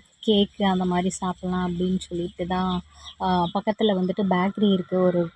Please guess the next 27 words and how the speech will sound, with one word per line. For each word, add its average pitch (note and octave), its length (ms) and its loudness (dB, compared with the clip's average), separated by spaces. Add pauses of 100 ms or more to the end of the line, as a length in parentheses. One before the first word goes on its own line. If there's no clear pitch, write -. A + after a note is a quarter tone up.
ப-, F#3+ 120 -6 (160)
ஆ, G3 60 0
ரெண்டு F#3+ 380 4
நிமிஷத்துல G3+ 400 2 (100)
போயிடலாம். F#3 280 0
So, A3 180 -2
அங்க F#3+ 280 0
தான் G3 220 4
வந்துட்டு F#3 200 0 (420)
நைட்டு G#3+ 560 4 (120)
டென் G#3 380 4
தேர்ட்டி F#3 340 -6 (560)
டைம் G3 360 0
வந்து, F#3 400 0 (840)
ஆ, F#3+ 260 0
எ-, F#3+ 240 0 (140)
ஸ்டோர் G#3+ 440 0
இருக்குமா A3 400 2
இல்லைன்னு G#3 340 4
தெரியல. G3 380 2 (560)
But G3 120 2 (180)
ஆசைப்பட்டுட்டு G3+ 1120 0 (100)
கேட்டுட்டே G3 440 2
இருந்தேன். F#3 380 0
கிரிக்கெட் A#3+ 400 -2
விளையாட F#3+ 280 2 (100)
போயிருந்தாங்க. F#3 580 0